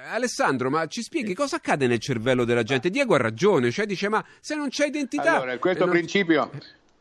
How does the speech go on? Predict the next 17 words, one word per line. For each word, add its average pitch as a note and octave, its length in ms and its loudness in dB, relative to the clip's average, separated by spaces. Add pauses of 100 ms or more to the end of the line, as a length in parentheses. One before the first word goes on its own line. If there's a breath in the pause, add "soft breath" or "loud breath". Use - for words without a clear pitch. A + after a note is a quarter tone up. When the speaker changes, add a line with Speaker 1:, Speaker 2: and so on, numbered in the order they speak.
(160)
Speaker 2:
questo F3 260 2
principio... E3 460 -2
di C#3+ 80 -2
omologazione B2+ 880 -4
sostenuto A#2+ 680 -10
da G2 160 -8
questa A2 380 -8
elite G#2+ 320 -8
globalista G2 600 -6
che F#2 100 -16
impugna G2+ 440 -12
il F2+ 60 -8
pianeta F#2 480 -12
in D2+ 120 -18
questo - 240 -20
momento, F2+ 400 -20
purtroppo, - 800 -16